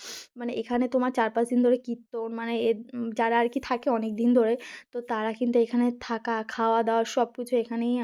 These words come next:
হয়ে যায় আর কি। তো এখানেও চার পাঁচ দিন কীর্তন হবে, খুবই ভালো লাগে।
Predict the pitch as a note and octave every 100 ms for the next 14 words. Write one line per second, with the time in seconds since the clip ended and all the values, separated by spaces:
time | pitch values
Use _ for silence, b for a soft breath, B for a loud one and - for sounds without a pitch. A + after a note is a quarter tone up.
0 | A#3 _ A#3 A3+ A#3 A3+ A3 A3 C4 B
1 | B B - B3 A3 C4 B3 C4 C4 A3
2 | A#3 A#3+ B3+ B3 A#3+ A#3+ A#3+ A3+ A#3 B3+
3 | B3 A#3 A#3+ A3 G#3+ G#3+ A#3+ A3+